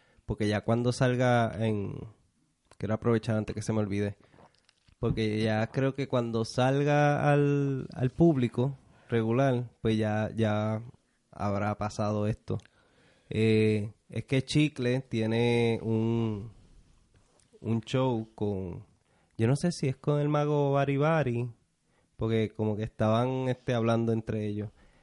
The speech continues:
Anyway, este, pues Chicle los invita a, a, al espectáculo de él, que se llama Realidades, el próximo diecinueve y veinte de octubre,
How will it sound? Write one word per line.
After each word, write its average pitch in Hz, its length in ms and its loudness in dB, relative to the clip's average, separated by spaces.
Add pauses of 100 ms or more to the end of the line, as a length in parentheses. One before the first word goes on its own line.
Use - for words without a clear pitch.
(160)
Anyway, 117 320 2 (140)
este, 113 1040 0 (580)
pues 123 140 -2
Chicle 131 300 0
los 143 160 4
invita 151 420 2 (300)
a, 101 460 -4
a, 110 140 -12 (240)
al 107 180 0
espectáculo 113 640 -2
de 131 120 6
él, 139 200 0 (120)
que 110 120 -10
se 110 120 -8
llama 113 380 0
Realidades, 113 920 -2 (600)
el 107 100 -2
próximo 131 380 2
diecinueve 131 760 2
y 117 200 -2
veinte 139 600 -2
de 110 220 -2
octubre, 113 600 -4